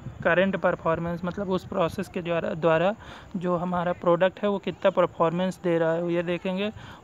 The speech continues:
उसके बाद, उसके बाद ये देखते हैं कि determine where performance should be, मतलब performance कहाँ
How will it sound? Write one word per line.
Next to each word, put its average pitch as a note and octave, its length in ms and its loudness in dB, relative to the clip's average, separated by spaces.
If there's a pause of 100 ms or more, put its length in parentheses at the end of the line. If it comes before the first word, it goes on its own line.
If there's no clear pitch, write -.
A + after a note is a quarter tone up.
उसके F3+ 260 -2
बाद, F3 340 0 (340)
उसके F3 260 -6
बाद F3 220 0
ये F3+ 140 0
देखते F3+ 300 -4
हैं F#3+ 120 -4
कि F#3+ 120 -2 (580)
determine F3 600 2
where F3+ 300 4
performance F3 580 0
should E3+ 200 -4
be, E3 60 0
मतलब E3 280 -4
performance F3 600 -4
कहाँ F3 320 0